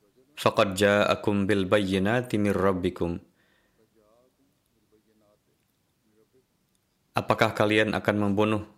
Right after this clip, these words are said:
seseorang hanya karena mengucapkan bahwa Tuhanku adalah Allah? Dia datang kepadamu dengan membawa tanda yang terang dari Allah Ta'ala." Lalu mereka melepaskan Hadrat Rasulullah, namun malah mulai menyerang Hadrat Abu Bakar.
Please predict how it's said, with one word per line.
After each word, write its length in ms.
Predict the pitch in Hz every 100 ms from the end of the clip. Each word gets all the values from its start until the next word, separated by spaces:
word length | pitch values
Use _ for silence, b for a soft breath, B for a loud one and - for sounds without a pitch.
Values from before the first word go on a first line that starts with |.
| _ -
seseorang 720 | 110 - 104 104 101 95 101
hanya 240 | 104 104
karena 300 | - 101 104
mengucapkan 680 | 101 104 101 127 127 110 101
bahwa 480 | 92 95 92 95 - _
Tuhanku 400 | 110 117 110 101
adalah 300 | 92 95 92
Allah? 240 | 98 117 139 b b b b b _ _ _ _ _
Dia 300 | 101 107 104
datang 400 | 98 - 101 101
kepadamu 480 | 95 95 98 101 101
dengan 240 | 95 95
membawa 320 | 92 90 123 113
tanda 320 | 98 95 92
yang 160 | 92
terang 400 | 90 113 123 92
dari 160 | 87 92
Allah 240 | 85 92
Ta'ala." 400 | 90 85 85 82 87 _ b b b b b b -
Lalu 400 | 101 110 107 - 110
mereka 320 | 101 101 104
melepaskan 560 | 98 95 107 104 107 98
Hadrat 320 | 90 92 92
Rasulullah, 560 | 92 90 92 95 113 - b b b b b -
namun 420 | 107 107 113 110 110
malah 320 | 107 104 98
mulai 280 | 120 120 101
menyerang 340 | 98 98 95 90
Hadrat 260 | 95 98
Abu 160 | 98 98
Bakar. 480 | 92 90 90 92